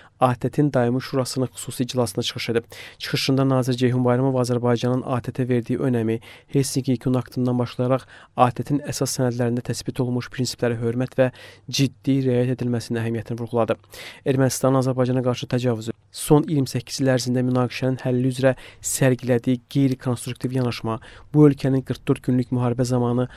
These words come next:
Azərbaycanın mülki əhalisinə qarşı törətdiyi cinayətlərə daxil olmaqla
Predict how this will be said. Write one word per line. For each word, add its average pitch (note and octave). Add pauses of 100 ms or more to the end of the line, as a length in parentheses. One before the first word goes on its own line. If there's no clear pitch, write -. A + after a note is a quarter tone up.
(300)
Azərbaycanın B2
mülki C3
əhalisinə B2+
qarşı -
törətdiyi A#2+
cinayətlərə B2
daxil A2+
olmaqla C#3